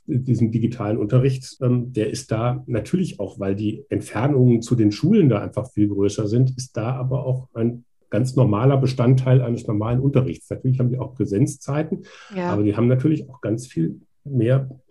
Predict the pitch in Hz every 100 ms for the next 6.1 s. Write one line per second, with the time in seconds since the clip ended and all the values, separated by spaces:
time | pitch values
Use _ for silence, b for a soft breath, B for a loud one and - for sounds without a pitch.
0 | b b b 123 135 131 117 127 131 120
1 | 127 131 135 131 131 131 123 135 127 131
2 | 135 175 165 120 101 98 101 - 92 95
3 | - 107 98 - 90 90 85 _ b b
4 | - 185 175 175 _ _ 110 - 131 110
5 | 139 180 180 151 - 190 196 196 196 147